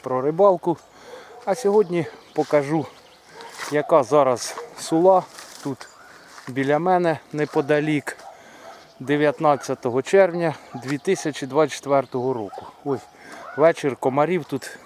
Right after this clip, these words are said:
біля води. Багато, страш-, страшне багато. Там, друзі, у кінці відео, тобто в описі під відео,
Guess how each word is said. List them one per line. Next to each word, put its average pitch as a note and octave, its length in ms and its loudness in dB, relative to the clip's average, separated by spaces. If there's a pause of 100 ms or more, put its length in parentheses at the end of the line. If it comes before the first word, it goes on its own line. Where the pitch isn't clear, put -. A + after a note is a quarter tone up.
біля C3 240 2
води. B2 380 2 (680)
Багато, C3+ 460 4 (220)
страш-, - 500 -2 (160)
страшне C3 520 -4
багато. G#2+ 500 -4 (680)
Там, E3+ 180 4
друзі, D#3+ 400 0 (340)
у D#3 80 -2
кінці F#3 440 -2
відео, D3+ 420 4
тобто C#3+ 440 2 (420)
в C#3+ 160 2
описі C#3+ 420 2
під D3 240 -8
відео, D3 520 2